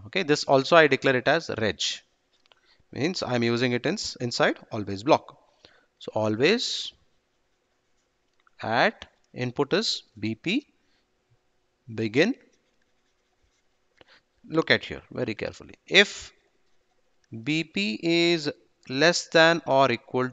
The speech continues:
to two, then A D H should be equal to fifteen. Okay, else, else, if, else if, okay, B P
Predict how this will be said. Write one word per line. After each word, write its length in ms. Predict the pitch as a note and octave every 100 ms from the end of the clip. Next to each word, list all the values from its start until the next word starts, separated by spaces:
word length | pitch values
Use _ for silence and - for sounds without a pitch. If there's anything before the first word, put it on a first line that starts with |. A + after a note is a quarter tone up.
| -
to 180 | A#2+ A2+
two, 280 | - G3 C#4+ _ _ _ _ _ _ _ _ _ _ _ _ _ _ _ _ C#3+ _ _ _ _ _ _ _ _ _
then 460 | A#2 C#3 G#2+ A#2 - _
A 200 | C3 C#3
D 220 | D3 F3 E3+
H 220 | D#3+ -
should 320 | - A#2+ A2
be 260 | C3+ A#3 - _ _ _ _ _ _ _ _ _ _ -
equal 360 | B2+ - A2 G#2
to 200 | F3 C4 _ _ _ -
fifteen. 420 | D3 - - - _ - _ _ _ _ _ _ _ _ -
Okay, 260 | G#2 - D#4 - _ _ _ _
else, 760 | G#2 A2+ F3+ A3 - - - - _ _ _ _ G#2+
else, 540 | G#2 D#3 - - - _ _ _ _ _ _ _ _ _ -
if, 480 | F3 - - - - -
else 320 | C#3 D#3 -
if, 260 | G#2+ - -
okay, 240 | - F4 - _ _ _ _ _ _ _ _ A#2
B 220 | C3+ E3
P 340 | E3 F#3+ F#3